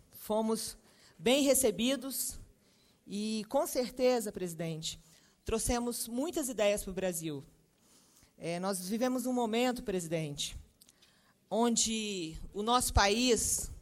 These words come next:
passa por uma evolução política. E qualquer tipo de evolução política, de processo democrático, de transparência, ele tem um, um processo,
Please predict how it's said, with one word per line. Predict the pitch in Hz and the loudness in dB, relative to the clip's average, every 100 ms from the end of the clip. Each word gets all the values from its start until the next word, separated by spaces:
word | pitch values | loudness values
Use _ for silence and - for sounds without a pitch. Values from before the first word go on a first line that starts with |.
| - - - - _ | -20 -20 -20 -20 _
passa | - 226 233 233 | 6 8 6 0
por | 214 226 | -2 0
uma | 220 233 | 2 4
evolução | 233 247 262 277 - - 277 269 | 8 10 10 6 4 6 6 4
política. | 240 196 170 - - 143 147 - _ _ _ - - - _ - | 0 0 0 -2 -4 -8 -10 -20 _ _ _ -20 -20 -20 _ -12
E | - | -4
qualquer | - 254 247 302 311 | 4 4 6 6 6
tipo | - - 311 254 | 4 4 4 2
de | 208 | 4
evolução | 226 233 233 - 254 | 4 4 2 2 2
política, | 247 233 226 233 - - 143 - - - - | 2 0 2 0 -2 -6 -8 -10 -20 -20 -10
de | 170 | -2
processo | - 226 226 269 277 269 | 6 6 8 8 6 6
democrático, | 233 233 226 226 220 214 - - 160 156 - - - | 4 4 4 6 6 6 4 -6 -8 -12 -18 -18 -8
de | 202 | -2
transparência, | 254 302 330 - 254 226 240 247 240 - 165 151 - - - - - - | 4 4 4 4 8 8 8 4 0 -2 -4 -6 -10 -20 -20 -20 -20 2
ele | 190 233 254 | 6 6 6
tem | 254 - 269 285 269 208 175 - _ | 2 8 10 10 8 0 -8 -18 _
um, | 202 220 196 180 202 | -4 -2 -2 -4 -4
um | |
processo, | 220 262 277 - 262 254 247 - 170 | 4 8 8 8 8 10 8 4 -4